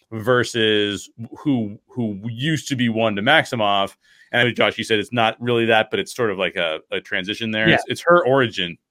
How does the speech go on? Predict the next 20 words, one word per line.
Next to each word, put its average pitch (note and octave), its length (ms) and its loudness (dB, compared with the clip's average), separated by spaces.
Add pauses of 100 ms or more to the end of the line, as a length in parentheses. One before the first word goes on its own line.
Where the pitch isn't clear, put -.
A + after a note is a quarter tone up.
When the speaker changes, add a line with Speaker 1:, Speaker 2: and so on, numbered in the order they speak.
(140)
Speaker 1:
basically, F#2 420 0
right? G2 220 0 (480)
Um, G#2+ 640 4 (1300)
should A#3+ 600 4
Wanda, C3 800 0 (960)
and C#3+ 140 2
by D#3+ 100 8
the E3+ 60 6
way, D3+ 120 8
I'm, A2 200 2
I'm B2 120 0
picking D3+ 280 -2
this F3 140 -6
up D3+ 160 2
because, A2 480 -4
uh, F#2 580 0 (560)
my G#2+ 160 2
buddy G#2+ 640 4 (120)
Michael A#2 300 0
Young F#2+ 380 -2